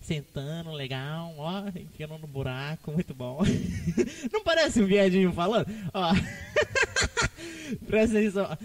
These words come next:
Hum, hum, você sobe, eu desço. Aí eu faço e de volta. Você, aí você bate ovo com ovo e depois. Ah! Pera aí, tá difícil, cara. Será que tá mostrando certo isso aqui, cara? Puta que pariu!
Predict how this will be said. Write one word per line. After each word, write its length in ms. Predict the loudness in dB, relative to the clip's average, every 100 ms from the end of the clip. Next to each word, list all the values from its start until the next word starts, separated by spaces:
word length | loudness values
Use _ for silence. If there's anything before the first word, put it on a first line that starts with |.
| -10 -8
Hum, 280 | -10 -8 -8
hum, 340 | -6 -8 -4
você 220 | -2 0 2
sobe, 460 | 2 0 0 0
eu 80 | 0
desço. 600 | 0 0 -2 -2 -4 -4
Aí 240 | -4 -6 -4
eu 100 | -4
faço 380 | -2 -4 -4 -4
e 300 | -4 -4 -6
de 100 | -4
volta. 380 | -4 -6 -6
Você, 200 | -4 -4 -6 -8 -8
aí 160 | -8 -6
você 300 | -4 -4 -4 -6 -6
bate 300 | -6 -4 -4 -4
ovo 240 | -6 -8
com 120 | -8 -8
ovo 460 | -6 -4 -4 -4
e 160 | -4 -6
depois. 420 | -6 -6 -8 -8 -14 -16 -18 -16
Ah! 460 | -14 -14 -10 -6 -2 -2 -2 -8 -12 -14 -20 -20 -18 -18 -10
Pera 180 | -6 0
aí, 200 | 0 0
tá 140 | -6 -6
difícil, 600 | -6 -6 -4 -4 -4 -6
cara. 340 | -6 -6 -10 -18 _ -6
Será 160 | -6
que 60 | 0
tá 120 | 0
mostrando 560 | 2 0 2 0 2 -2
certo 520 | 0 2 2 0 -4
isso 160 | -2 -2
aqui, 320 | -2 -4 -4
cara? 440 | -2 -2 -2 -4
Puta 380 | -2 -2 0 -2
que 140 | -4 -4
pariu! 1200 | 0 2 4 4 6 6 6 8 8 6 4